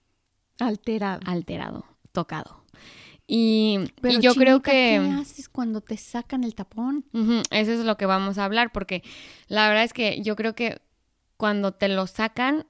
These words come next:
Speaker 2: o sea, es como que pierdes completamente el control. Por eso dicen, "Me sacaron de mis casillas", porque es como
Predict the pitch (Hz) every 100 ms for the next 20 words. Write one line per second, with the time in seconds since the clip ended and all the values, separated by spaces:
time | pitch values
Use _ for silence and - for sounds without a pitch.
0 | - 202 202 202 - 233 240 - 196 185
1 | - 202 196 208 226 - - - 190 180
2 | 190 185 208 202 202 220 196 180 180 185
3 | 196 - 208 202 214 220 220 233 220 _
4 | _ _ _ 202 202 190 185 190 202 214
5 | 196 - 180 190 185 208 - 185 180 -
6 | 202 202 185